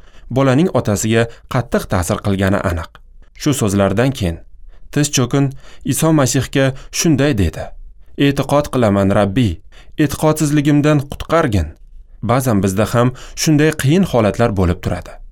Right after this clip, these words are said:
Lekin har qanday holat Masih uchun qiyin emas. U sizning muammongizni hal qilishga ishoning. Bolaning otasi kabi e'tiqodsiz bo'lmang.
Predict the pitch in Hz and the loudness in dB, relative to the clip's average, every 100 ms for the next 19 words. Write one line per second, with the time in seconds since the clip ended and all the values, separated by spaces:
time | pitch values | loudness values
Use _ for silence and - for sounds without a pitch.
0 | - - - 110 98 104 117 117 113 107 | -20 -20 -6 -2 0 0 0 0 0 2
1 | 113 113 110 120 127 - - 139 139 190 | 2 2 2 2 0 -8 -6 0 2 2
2 | - - 120 - 104 95 82 80 - - | 0 0 0 0 2 2 2 -2 -8 -14
3 | - - - - - - 170 - 143 151 | -18 -20 -20 -20 -12 -4 -2 0 2 4
4 | 160 - - - 156 156 147 143 139 131 | 2 0 -6 0 4 4 4 4 2 2
5 | 147 143 - - - 185 190 107 - 113 | 2 0 -2 -8 -2 -2 0 -2 0 0
6 | 113 107 110 90 80 - - - - - | -2 0 0 0 -2 -8 -20 -20 -20 -4
7 | 104 92 98 110 107 104 98 110 110 107 | 0 2 2 2 0 0 -2 0 0 2
8 | 120 117 - - 165 - 139 123 - 110 | 0 0 -6 -2 -2 0 -2 -2 -2 -2
9 | 98 117 85 - | 0 0 0 -6